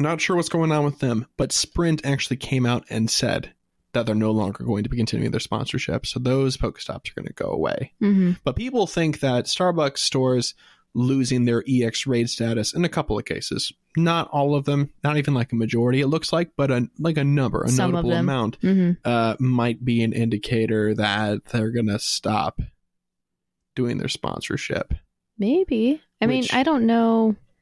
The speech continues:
Speaker 1: It's kind of a bummer.
Speaker 2: what the sponsorship entitles, whether they have to pay for that kind of thing.
Speaker 1: Yeah, I'm not sure.
Speaker 2: I don't know if it's,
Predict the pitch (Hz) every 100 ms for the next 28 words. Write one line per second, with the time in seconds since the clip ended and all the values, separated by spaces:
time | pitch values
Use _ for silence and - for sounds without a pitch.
0 | _ - - 123 120 - - - - -
1 | _ _ 196 185 180 175 170 - 170 175
2 | 170 - 165 160 165 165 175 175 - -
3 | _ _ - 170 170 170 165 170 165 -
4 | - 220 220 220 214 208 - 208 202 -
5 | 208 196 196 190 196 127 131 135 135 -
6 | - 165 196 190 185 185 185 185 - -